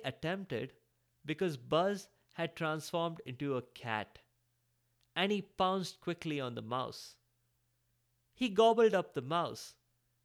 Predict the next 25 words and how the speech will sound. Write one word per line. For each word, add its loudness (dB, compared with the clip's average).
and -4
that 2
was -2
the -6
end -8
of -8
Danav. -4
Buzz 4
bid 2
farewell 0
to -2
his 0
new -4
fans -4
in -6
heaven, -6
promising 0
to -2
return -4
for -8
another -2
concert -6
in -12
the -14
future. -10